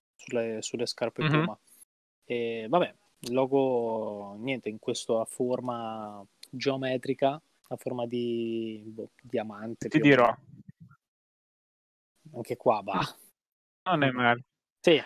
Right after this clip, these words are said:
Speaker 2: Ma, eh, poi, eh, anche la scritta Puma, non so che carattere hanno usato, non è del, delle, dei migliori.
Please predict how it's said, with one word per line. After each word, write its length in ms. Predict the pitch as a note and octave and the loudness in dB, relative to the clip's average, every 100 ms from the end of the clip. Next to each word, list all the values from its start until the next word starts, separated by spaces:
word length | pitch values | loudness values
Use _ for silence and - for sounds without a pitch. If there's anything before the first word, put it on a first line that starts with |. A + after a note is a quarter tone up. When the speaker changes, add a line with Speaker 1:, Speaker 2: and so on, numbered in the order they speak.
| - | 4
Speaker 2:
Ma, 120 | C3 | 6
eh, 140 | - C3 | 8 8
poi, 260 | F#3 F3+ | 10 12
eh, 40 | A#2+ | 12
anche 340 | C#3 C#3+ C#3+ | 10 10 10
la 80 | D3+ | 8
scritta 440 | C#3+ - D#3 - | 6 0 2 4
Puma, 360 | D3 D3+ F#3 F3+ | 6 6 8 8
non 120 | C3+ | 6
so 160 | B2+ C#3 | 2 0
che 140 | C3 | 0
carattere 480 | - C3 C3 - C3+ | 4 4 4 4 0
hanno 140 | C3 | 0
usato, 400 | B2+ A#2+ B2+ - | 2 6 6 6
non 220 | A#2+ A#2+ A#2+ | -4 -2 -2
è 80 | |
del, 360 | A#2 A#2 A#2+ A#2 | 0 0 0 0
delle, 300 | A#2 A#2 A#2 | 2 2 2
dei 140 | A#2 B2 | 2 0
migliori. 640 | B2 A#2 A#2+ A2+ A#2 | 0 0 4 6 4